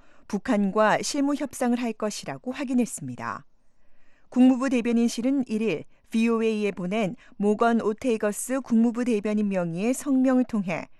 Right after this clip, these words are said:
미국과 북한 관리들이 앞으로 일주일 내에 만날 계획이라는 것을 확인할 수 있다고 밝혔습니다. 그러면서 만남에 대해 더 이상 상세히 공유할 내용은 없다고 덧붙였습니다.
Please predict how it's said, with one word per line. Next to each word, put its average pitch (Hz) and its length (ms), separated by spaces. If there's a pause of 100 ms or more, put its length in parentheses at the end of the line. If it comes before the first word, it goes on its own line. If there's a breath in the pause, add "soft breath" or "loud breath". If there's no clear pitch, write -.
(480 soft breath)
미국과 269 500
북한 254 400
관리들이 214 580
앞으로 233 520
일주일 233 560
내에 226 200
만날 220 420
계획이라는 220 680
것을 156 460
확인할 285 460
수 - 180
있다고 190 420
밝혔습니다. 147 800 (920)
그러면서 208 680
만남에 226 480
대해 208 380 (240 soft breath)
더 190 120
이상 180 440
상세히 277 520
공유할 247 540
내용은 202 540
없다고 226 560
덧붙였습니다. - 1000